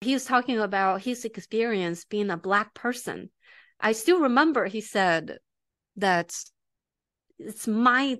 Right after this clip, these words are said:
lived experience. And I said, "Oh my gosh, I never put it in that perspective before because I will never know. I'm not Black. I will never be able to,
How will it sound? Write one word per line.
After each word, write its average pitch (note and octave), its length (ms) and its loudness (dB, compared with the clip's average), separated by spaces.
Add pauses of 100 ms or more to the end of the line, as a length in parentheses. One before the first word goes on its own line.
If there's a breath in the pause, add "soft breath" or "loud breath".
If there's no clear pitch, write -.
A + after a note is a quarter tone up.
lived G#3+ 600 6
experience. - 960 -8 (680 soft breath)
And A#3+ 100 0
I C4+ 120 0
said, B3+ 500 -4 (220)
"Oh - 180 -20
my A3 120 -16
gosh, C#4 460 -14
I G#3+ 300 -4 (260)
never D#4 320 4
put D4+ 280 -2
it A3 100 -2
in G3+ 120 -2
that G#3 180 0
perspective F#3+ 580 -6
before E3+ 380 -8
because G#3+ 360 -6
I A#3 100 0
will A#3+ 140 -2
never C4 360 -2
know. D4+ 180 0
I'm F#3 160 -6
not A3 220 -2
Black. C#4+ 400 0
I A#3 140 0
will A#3+ 120 -2
never D4 420 -2 (640 soft breath)
be D4+ 140 2
able C#4+ 220 2
to, C4+ 360 -4